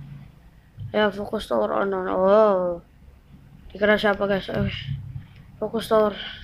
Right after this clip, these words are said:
Please, come on, baby. Come on, baby. Oh. Uh. Oke, tadi gua pakai skill kamu.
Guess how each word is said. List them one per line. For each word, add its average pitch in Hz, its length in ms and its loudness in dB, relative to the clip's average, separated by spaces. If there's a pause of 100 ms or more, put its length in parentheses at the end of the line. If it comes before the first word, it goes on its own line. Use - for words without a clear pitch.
(580)
Please, - 320 -2
come 214 240 0
on, 208 160 2
baby. 196 240 0 (560)
Come 240 160 4
on, 254 160 6
baby. 254 240 6 (800)
Oh. 254 1120 6 (480)
Uh. 269 360 8 (2000)
Oke, 214 400 -2
tadi 202 320 0
gua 214 160 0
pakai 214 240 -2 (320)
skill 254 480 4
kamu. 254 800 4